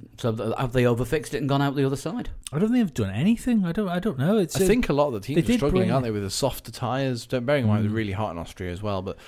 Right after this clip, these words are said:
Speaker 3: the softer compounds of the twenty nineteen tyres, I think a lot of teams are struggling with it. When it comes to the harder compounds, you see teams like Mercedes, for example, are really good at looking after the harder
Speaker 2: Mm.
Speaker 3: compounds.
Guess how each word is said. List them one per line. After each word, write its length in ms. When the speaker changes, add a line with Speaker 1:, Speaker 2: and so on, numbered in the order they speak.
Speaker 3:
the 80
softer 600
compounds 720
of 100
the 260
twenty 280
nineteen 460
tyres, 260
I 20
think 100
a 40
lot 220
of 60
teams 220
are 40
struggling 400
with 120
it. 140
When 120
it 60
comes 160
to 60
the 80
harder 340
compounds, 480
you 60
see 160
teams 340
like 240
Mercedes, 540
for 80
example, 340
are 60
really 320
good 140
at 80
looking 240
after 180
the 80
harder 320
Speaker 2:
Mm. 40
Speaker 3:
compounds. 640